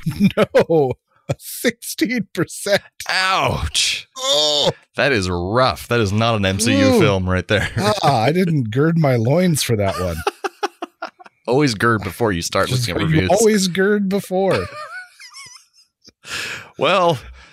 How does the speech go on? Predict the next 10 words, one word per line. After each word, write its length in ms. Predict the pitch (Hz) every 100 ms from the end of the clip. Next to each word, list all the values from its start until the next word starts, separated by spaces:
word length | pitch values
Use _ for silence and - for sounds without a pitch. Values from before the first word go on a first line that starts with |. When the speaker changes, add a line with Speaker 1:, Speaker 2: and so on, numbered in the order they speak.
| _ -
Speaker 2:
watch 320 | 131 170 -
th-, 260 | 92 120 135
what 120 | 185
does 100 | 156
Dracula 400 | 151 160 160 135
Dead 180 | 131 120
and 100 | 110
Loving 280 | 117 110
It 80 | 90
have? 1040 | 90 76 - - - 571 - - - -